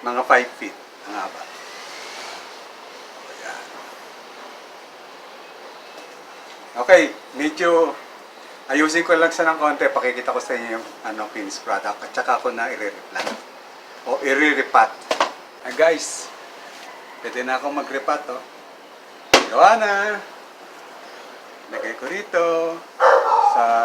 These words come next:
mata-, medyo mataas tong pot na ginamit ko. Ayan, ah. Kung hindi ito mataas,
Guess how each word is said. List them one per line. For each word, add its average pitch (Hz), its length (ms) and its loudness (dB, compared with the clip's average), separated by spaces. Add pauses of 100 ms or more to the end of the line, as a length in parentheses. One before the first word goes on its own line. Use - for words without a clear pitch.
(340)
mata-, 117 420 6
medyo 160 300 2
mataas 180 340 10
tong 165 220 6
pot 165 160 8
na 160 260 4
ginamit 143 460 0
ko. 131 140 -4 (680)
Ayan, 110 220 -2
ah. - 120 -12 (3750)
Kung 170 160 0
hindi 185 160 -2
ito 185 160 -2
mataas, 131 560 4